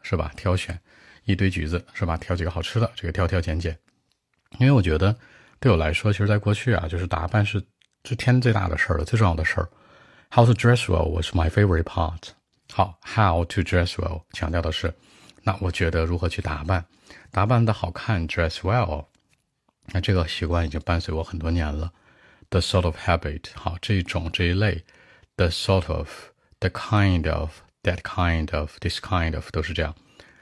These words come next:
The sort of habit has been with me many, many years。一直陪伴着我，has been with me。我觉得它是能让我展现出来对别人的一种尊重，对吧？It was a good way to show my respect，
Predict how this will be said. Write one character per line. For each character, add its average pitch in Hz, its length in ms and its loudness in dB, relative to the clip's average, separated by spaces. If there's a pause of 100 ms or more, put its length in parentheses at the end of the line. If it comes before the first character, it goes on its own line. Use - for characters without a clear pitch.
(160)
The 92 100 0
sort 87 240 0
of 85 100 -4
habit 80 420 -4 (140)
has 78 220 -4
been 85 220 -4
with 78 240 -6
me 78 400 -8
many, 80 200 -4
many 73 180 -6
years。 78 480 -8 (680)
一 107 100 0
直 92 140 0
陪 85 140 0
伴 82 180 0
着 78 100 -4
我， 73 140 -4
has 76 220 -6
been 87 320 -2
with 73 200 -6
me。 80 440 -6 (720)
我 87 100 0
觉 92 160 2
得 123 100 4
它 127 100 2
是 127 120 0
能 127 340 4 (260)
让 117 220 2
我 117 100 2 (160)
展 82 240 -2
现 107 100 2
出 107 120 -2
来 101 120 2
对 101 140 -2
别 87 100 -2
人 92 80 2
的 104 60 2
一 - 20 0
种 82 160 -4
尊 104 280 0
重， 104 240 0
对 85 120 -4
吧？ - 180 -6 (580)
It 98 120 2
was 90 280 2
a 85 40 0
good 82 280 -2
way 76 360 -4 (300)
to - 100 -4
show 87 220 0
my 76 180 0
respect， 76 500 -6